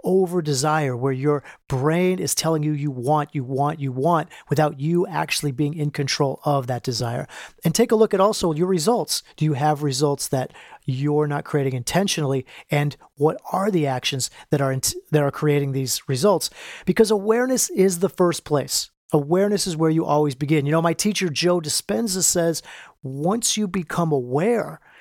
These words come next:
once you shift with your prefrontal cortex, once you shift a thought, a belief from the unconscious or subconscious into the conscious, into the space where now you know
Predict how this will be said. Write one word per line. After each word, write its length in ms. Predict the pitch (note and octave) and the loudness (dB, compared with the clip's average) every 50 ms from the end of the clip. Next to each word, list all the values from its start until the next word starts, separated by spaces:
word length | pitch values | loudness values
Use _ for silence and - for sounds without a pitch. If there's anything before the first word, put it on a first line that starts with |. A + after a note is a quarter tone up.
| - - - - | -20 -20 -10 -2
once 300 | - D#3+ F#3 F#3 - - | 0 0 0 0 0 -2
you 80 | A3 G3 | -2 0
shift 800 | - - - - - - - C4 B3 E3+ C3 A#2 - - - D#3 | 0 0 2 2 2 2 2 2 2 2 0 -4 -10 -14 -8 -4
with 200 | D3 D3 D3+ - | -4 -4 -2 -2
your 80 | F#3 | -4
prefrontal 400 | - - A3 G#3+ - G#3+ G3 E3 | 0 0 0 0 2 0 0 0
cortex, 480 | - - G#3+ A#3+ - - D3 C3 - - | 2 2 0 0 2 -2 -4 -4 -2 -2
once 220 | D#3+ F#3 F#3 - | -2 -2 -2 -2
you 80 | - G3 | -2 -2
shift 540 | D#3 - - - G3+ G#3 F#3+ D#3 - - - - | -2 -2 0 2 2 2 2 2 -2 -6 -6 -2
a 160 | D#3 C#3 B2+ | -2 -2 -2
thought, 480 | - _ - F#3+ F#3+ E3+ D3 D3 - | -4 _ 2 4 4 4 4 2 -2
a 80 | D3+ D3 | -4 -4
belief 640 | B2+ C#3 C3+ C3 D3 G3 G3+ D#3 B2+ A2+ - - - - - - - - | -2 -2 -2 0 0 0 0 0 -2 -4 -10 -16 -20 -20 -20 -20 -20 -18
from 560 | - - - - - D3+ D3+ D#3+ E3 E3 D#3+ C#3+ | -16 -16 -6 0 2 2 4 4 2 0 0 -2
the 200 | D3 C#3 C#3+ - _ _ _ _ | -2 -4 -4 -6 _ _ _ _
unconscious 720 | E3+ F3 F#3+ G3+ G3+ - - F#3 F3+ E3 - E3 - - | 0 0 0 0 -2 -2 -2 -2 0 0 -2 -2 -2 -2
or 60 | C#3 A2+ | -2 -2
subconscious 760 | - - - G3 G3 - - D#3+ D3 C#3 - - C3 - - - - - - _ _ _ _ _ | -2 2 2 2 2 2 -2 -2 -2 -2 -2 -2 -2 -2 -2 -2 -8 -20 -20 _ _ _ _ _
into 640 | - F3 F#3 F#3+ G3 G3+ - - - - F#3 F#3 F#3 | 0 2 2 2 0 -2 -2 -4 -2 0 2 2 2
the 140 | E3+ F3+ F3+ | 2 0 -2
conscious, 640 | - - - F#3+ F#3+ F3+ - - - - - - - - | 0 0 0 2 2 2 0 -4 -6 -6 -6 -6 -4 0
into 260 | - F3+ G3 F#3 - G3+ | 0 0 2 2 0 0
the 120 | G3+ G#3 | 2 0
space 440 | - - - - F3+ F#3 F3+ - - | 0 0 0 2 2 2 0 0 0
where 140 | F3 F3 D#3+ | 0 0 0
now 280 | D#3+ E3+ F3 F3+ F3+ | 0 0 0 0 0
you 220 | E3+ D#3 D#3 F3 F3 | -2 -2 -2 -2 -2
know 680 | E3+ E3 D#3+ E3+ F3+ G3 A3 A3 F3+ C#3 A#2+ A#2 C3 | -2 -2 -2 0 0 0 2 2 2 2 0 -4 -10